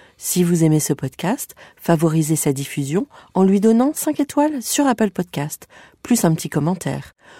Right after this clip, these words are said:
ou sur votre plateforme de podcast favorite. Et surtout, abonnez-vous pour écouter tous nos épisodes gratuitement. À bientôt,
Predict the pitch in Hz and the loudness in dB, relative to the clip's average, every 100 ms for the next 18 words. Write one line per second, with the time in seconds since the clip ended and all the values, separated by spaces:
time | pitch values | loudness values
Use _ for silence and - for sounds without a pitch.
0 | - 165 165 - 269 254 208 262 - 143 | -10 -6 -4 0 0 2 4 2 0 -6
1 | - 233 - 143 139 160 240 233 - 262 | -2 -4 -2 -6 -2 0 0 -2 -2 -4
2 | - - - - 208 185 151 147 - - | -4 -10 -4 0 2 2 -2 -8 -14 -20
3 | _ - - - _ - 226 - 269 330 | _ -20 -20 -20 _ 0 2 2 0 0
4 | 349 _ _ _ - 170 165 165 151 143 | -2 _ _ _ 4 6 6 6 4 2
5 | 139 _ - - - 175 143 - 285 302 | -4 _ -20 -20 -2 0 0 -2 0 0
6 | 262 156 143 _ - 302 294 254 254 - | 0 -2 -2 _ 2 4 6 4 0 0
7 | 233 254 277 226 139 147 175 180 175 - | 2 2 0 -6 0 2 0 -2 -10 -8
8 | 165 - _ _ _ - 139 135 185 - | -10 -10 _ _ _ -8 -4 -2 -2 -2